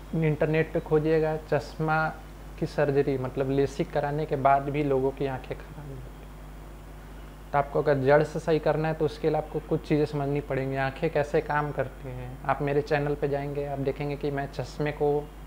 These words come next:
मायोपिक करके फिर उसको चश्मा लगा के सही दिखाता हूँ।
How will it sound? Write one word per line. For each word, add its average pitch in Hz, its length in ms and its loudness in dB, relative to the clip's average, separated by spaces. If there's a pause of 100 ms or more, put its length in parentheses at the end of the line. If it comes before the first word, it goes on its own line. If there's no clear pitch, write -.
(680)
मायोपिक 139 640 0
करके 151 420 4 (160)
फिर 156 180 2
उसको 151 240 0
चश्मा 151 380 -2
लगा 147 220 0
के 147 160 -4
सही 151 300 2
दिखाता 127 440 -4
हूँ। 123 200 -8